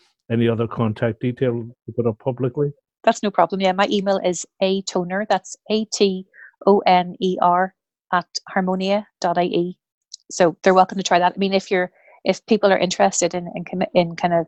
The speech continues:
Speaker 2: pitching, then they can have a look at womensway dot I E. That's our website. It gives an idea of kind of the flavour of what we put together. Um, and they're welcome to have a look at that.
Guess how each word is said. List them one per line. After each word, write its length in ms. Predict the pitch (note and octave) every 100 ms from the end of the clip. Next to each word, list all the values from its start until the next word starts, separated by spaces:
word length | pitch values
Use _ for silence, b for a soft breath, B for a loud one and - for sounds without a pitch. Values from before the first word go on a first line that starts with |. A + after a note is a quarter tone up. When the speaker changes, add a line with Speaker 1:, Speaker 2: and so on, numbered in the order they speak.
| -
Speaker 2:
pitching, 380 | A#3+ - A3 G#3+ b b
then 120 | G3+
they 60 | G3
can 100 | F#3+
have 160 | F#3+ F#3
a 20 |
look 160 | F3+
at 120 | F3 - -
womensway 400 | F#3 F3+ - F3+
dot 180 | F3 F3+
I 40 |
E. 220 | F3+ F#3+ G3+
That's 200 | F#3+ F3+
our 140 | F3
website. 480 | F3 F3+ - A3 - -
It 160 | G3 F#3+
gives 200 | F#3 -
an 80 | F#3+
idea 560 | F#3+ F#3+ F3 F3 G3+ - _ _ _
of 200 | G3 F#3 - _ -
kind 120 | F#3+
of 60 |
the 60 | F3+
flavour 320 | - F3 F#3
of 80 | F3+
what 160 | F#3 F#3
we 100 | F#3
put 200 | F#3+ -
together. 420 | F#3+ F#3 G3 G3+ _ _ _ _ -
Um, 260 | F3+ F3 E3+
and 100 | F3+
they're 80 | F3+
welcome 260 | F3+ F3+ F3+
to 80 |
have 100 | F3
a 40 | E3+
look 100 | E3+
at 80 | F3
that. 260 | F3 -